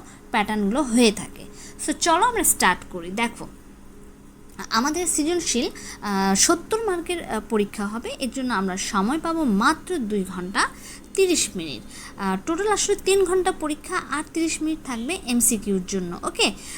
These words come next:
তাহলে আড়াই ঘন্টার মধ্যে আমাদেরকে সত্তর মার্ক শেষ করতে হবে এবং আরও আমরা ত্রিশ মিনিট পাবো এমসিকিউর জন্য। এই হলো আমাদের তিন ঘন্টা, সত্তর আর তিরিশ এমসিকিউ সব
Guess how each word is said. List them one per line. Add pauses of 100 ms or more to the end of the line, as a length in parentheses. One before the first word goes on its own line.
(140)
তাহলে
আড়াই
ঘন্টার
মধ্যে
আমাদেরকে
সত্তর
মার্ক
শেষ
করতে
হবে (100)
এবং (100)
আরও
আমরা
ত্রিশ
মিনিট
পাবো (400)
এমসিকিউর
জন্য।
এই
হলো
আমাদের (520)
তিন
ঘন্টা, (280)
সত্তর
আর (160)
তিরিশ
এমসিকিউ
সব